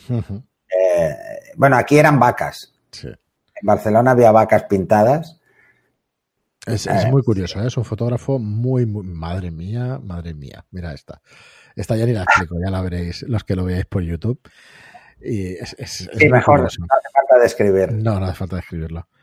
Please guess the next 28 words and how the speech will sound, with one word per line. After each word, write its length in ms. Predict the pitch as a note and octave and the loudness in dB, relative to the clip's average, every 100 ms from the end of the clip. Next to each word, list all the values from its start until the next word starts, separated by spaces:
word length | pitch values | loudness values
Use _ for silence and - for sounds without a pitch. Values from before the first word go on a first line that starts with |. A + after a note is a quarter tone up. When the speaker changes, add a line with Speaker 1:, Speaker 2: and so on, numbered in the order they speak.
| _ _ _ _ - _ _ | _ _ _ _ -20 _ _
Speaker 1:
Eh, 1040 | A#2+ G2+ F#2+ F#2 F#2 F2+ F2+ F2 F2 E2+ G2 | 0 0 0 -2 -2 -4 -4 -6 -8 -10 -6
la 140 | G#2 | -2
verdad 160 | G#2+ A#2+ | 2 2
es 60 | |
que 60 | C3 | 2
está 140 | C#3 | 2
muy 140 | B2 G#2+ | 2 0
curioso, 420 | F2+ F2 - F2+ | -2 -4 -4 -4
¿eh? 160 | C#3+ A#2+ | -2 -2
Yo, 180 | G2 | -4
mm, 420 | C#3+ B2 F#2+ E2+ E2+ _ _ - | -8 -10 -12 -12 -16 _ _ -10
me 140 | A2+ | -4
he 40 | A2+ | -2
sorprendido. 800 | G#2+ F2+ G2+ F#2+ A#2+ C#3 D#3+ C3 | -2 -2 -4 0 2 4 4 2
Eh, 260 | G2+ F#2+ F2+ _ | -2 -4 -8 _
tiene, 720 | A#2+ G#2+ G#2+ G2+ G2 F#2 F2+ - _ _ _ _ _ _ | -4 -2 -2 -2 -2 -4 -8 -12 _ _ _ _ _ _
tiene 240 | - C3 C3+ | 2 4 4
muchísimo 800 | B2 A2+ A2 - A#2+ - A2+ G#2 | 2 0 0 -2 -4 -2 -2 -2
Speaker 2:
Es, 40 | |
Speaker 1:
interés. 340 | E2+ F#2 A2+ - | -4 -4 0 -2
Speaker 2:
es 180 | - D3 | -2 -4
un 120 | D#3 | -4
cachondo, 580 | - C3 - G2+ F#2+ E2 | -2 -4 -2 -2 0 0
eso 180 | G2+ C3 | 0 0
está 220 | B2 B2 | -2 -2
Speaker 1:
Sí. 80 | - | 0
Speaker 2:
claro, 300 | D2+ C#2+ D#2+ | 0 0 0
¿eh? 180 | D3 | -2